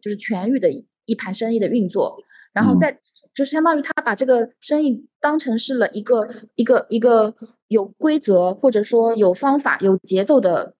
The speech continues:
Speaker 1: 一个，
Speaker 2: 嗯。
Speaker 1: 一，一场战役。这种类型的客户当中呢，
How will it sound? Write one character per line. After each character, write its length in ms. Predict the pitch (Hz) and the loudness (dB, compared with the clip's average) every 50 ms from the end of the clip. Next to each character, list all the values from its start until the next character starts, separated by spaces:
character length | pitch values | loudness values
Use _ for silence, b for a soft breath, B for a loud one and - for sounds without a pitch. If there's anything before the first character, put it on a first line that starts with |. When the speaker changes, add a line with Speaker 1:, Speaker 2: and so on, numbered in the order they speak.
| _ _ _ _ _ _ _ _ - | _ _ _ _ _ _ _ _ -2
Speaker 1:
一 140 | - 208 | 0 2
个， 180 | 196 185 220 190 | 4 4 2 2
Speaker 2:
嗯。 80 | - - | 0 -4
Speaker 1:
一， 180 | 254 247 - _ - - | -14 -18 -18 _ -12 -6
一 60 | - 262 | -6 -4
场 220 | - 220 170 165 | -4 -2 -4 -2
战 320 | 165 302 277 220 185 156 | 0 0 -2 -2 -4 -4
役。 220 | 196 180 156 80 b b b b b _ | -4 -4 -6 -6 b b b b b _
这 120 | - 359 | -2 0
种 160 | 311 269 208 226 | 2 2 2 2
类 100 | 240 226 | 2 2
型 140 | 220 220 | 2 0
的 80 | 208 202 | -2 0
客 120 | 214 262 | 0 0
户 120 | 233 214 202 | 0 0 0
当 180 | 202 196 196 | -2 0 0
中 160 | 214 214 196 190 | 0 -2 -2 -2
呢， 200 | 185 180 196 | -2 -4 -4